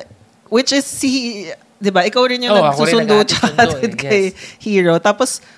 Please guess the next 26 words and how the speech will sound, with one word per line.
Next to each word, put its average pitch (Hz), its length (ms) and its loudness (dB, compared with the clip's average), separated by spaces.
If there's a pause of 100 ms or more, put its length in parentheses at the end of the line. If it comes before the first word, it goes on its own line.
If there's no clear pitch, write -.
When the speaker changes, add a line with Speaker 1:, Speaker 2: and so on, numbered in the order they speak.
(160)
Speaker 1:
puro, 277 480 -2 (160)
puro 349 240 4
daddies 214 500 2
talaga. 185 680 2
Siguro, 247 640 2
Speaker 2:
Oo. - 20 -10
Speaker 1:
di 190 100 -4
ba, 202 120 2
twelve 180 420 0
lang 175 140 -4
Speaker 2:
Eight 175 80 0
Speaker 1:
naman 175 160 2
Speaker 2:
out 156 60 0
Speaker 1:
sila 180 120 -2
Speaker 2:
of 175 60 -6
Speaker 1:
sa 175 80 -4
Speaker 2:
ten 170 80 -4
Speaker 1:
class. 160 160 0
Speaker 2:
siguro, 175 240 -10
Speaker 1:
Oh, 185 120 4
Speaker 2:
o 175 40 2
Speaker 1:
siguro 226 320 -2
Speaker 2:
ganun. - 80 -4
Speaker 1:
eight 208 160 -2
out 185 200 0
of 180 100 -4